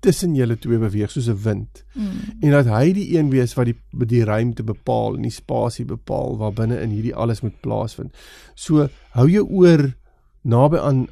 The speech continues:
Speaker 1: aan, aan die mond van die Here, sodat jy kan hoor wat hy sê, sodat jy kan begin implementeer wat jy sê.
Speaker 2: Mm.
Speaker 1: En ek dink binne in dit is daar soveel veiligheid.
Speaker 2: Mhm.
Speaker 1: Ek dink daar lê soveel sekuriteit in dit opgesluit.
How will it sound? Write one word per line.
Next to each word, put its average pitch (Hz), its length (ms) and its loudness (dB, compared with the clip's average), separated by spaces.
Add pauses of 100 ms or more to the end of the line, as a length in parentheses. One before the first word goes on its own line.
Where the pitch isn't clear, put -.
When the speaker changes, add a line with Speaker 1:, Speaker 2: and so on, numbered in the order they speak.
Speaker 1:
aan, 117 240 -2
aan 120 100 -2
die 120 100 2
mond 110 260 -2
van 104 120 -4
die 104 140 -2
Here, 101 200 -2
sodat 120 280 -4
jy 117 100 -2
kan 131 160 -2
hoor 120 400 4
wat 113 200 -2
hy - 140 -10
sê, - 340 -8
sodat 117 280 -6
jy 117 80 -2
kan 120 180 -4
begin - 280 -6
implementeer 120 600 -2
wat 110 200 -4
jy 107 120 -4
sê. - 300 -6
Speaker 2:
Mm. 185 60 -14 (560)
Speaker 1:
En 165 100 2
ek 147 80 4
dink 156 220 4
binne 143 260 4
in 156 140 0
dit 120 200 0
is 143 120 -2
daar 127 120 0
soveel 127 280 -2
veiligheid. 147 800 -4 (200)
Speaker 2:
Mhm. 220 260 -4 (180)
Speaker 1:
Ek 135 120 -2
dink 147 160 4
daar 143 120 2
lê 131 120 4
soveel - 640 -4
sekuriteit 147 800 -4
in 139 80 -2
dit 127 160 -4
opgesluit. 135 720 -6